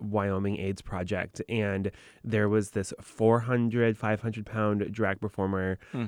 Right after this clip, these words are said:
Speaker 1: um, and she was just this huge icon in all of Wyoming, and her name was Ruby Slippers.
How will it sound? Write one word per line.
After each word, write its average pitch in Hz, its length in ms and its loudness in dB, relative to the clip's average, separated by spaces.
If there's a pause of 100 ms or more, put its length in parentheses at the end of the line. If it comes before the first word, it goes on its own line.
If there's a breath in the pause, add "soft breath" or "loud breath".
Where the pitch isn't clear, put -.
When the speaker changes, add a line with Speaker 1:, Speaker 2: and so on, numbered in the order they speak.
Speaker 1:
um, 101 340 2
and 107 220 0
she 101 420 0
was 107 260 0
just - 300 -6 (100)
this 98 380 -4
huge 113 400 0
icon 98 600 0 (440 loud breath)
in 104 300 2 (180)
all 107 180 6
of 104 100 6
Wyoming, 98 400 2
and 98 80 0
her 98 80 -2
name 98 160 0
was 95 140 -2
Ruby 101 180 0
Slippers. 101 520 -8